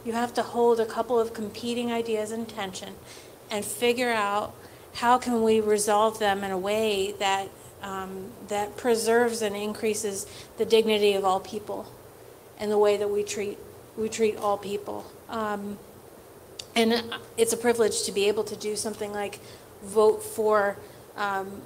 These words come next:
body cameras to be a policy of the Anne Arundel County Police Department and to, uh, to fund the acquisition of, of those cameras. But I will also admit to you that I had doubts at first because, um,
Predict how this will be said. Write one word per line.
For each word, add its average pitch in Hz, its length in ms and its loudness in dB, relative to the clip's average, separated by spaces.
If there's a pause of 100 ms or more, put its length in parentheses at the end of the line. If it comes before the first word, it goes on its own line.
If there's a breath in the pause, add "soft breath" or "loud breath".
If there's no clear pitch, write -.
body 196 240 4
cameras 196 440 -6
to 208 120 -4
be 208 140 4
a 202 60 0
policy 196 480 0
of 185 300 -8
the 202 160 -2
Anne 196 100 -6
Arundel 190 220 -8
County 185 300 -6
Police 185 360 -2
Department 196 520 -4
and 190 180 -10
to, 190 340 -6 (520 loud breath)
uh, 185 240 -10 (120)
to 220 100 -6
fund 214 380 4
the 202 220 2
acquisition 190 960 -4 (160)
of, 202 360 -8 (120)
of 190 380 -4
those 190 240 -2
cameras. 208 720 -4 (240 loud breath)
But 208 240 2 (500)
I 220 140 6
will 226 120 10
also 214 380 6
admit 185 320 0
to - 120 0
you 202 200 2
that 196 140 0
I 196 120 6
had 202 220 -2
doubts 247 300 2
at 214 160 -6
first - 560 -6 (140)
because, 208 800 2 (400 loud breath)
um, 202 360 -4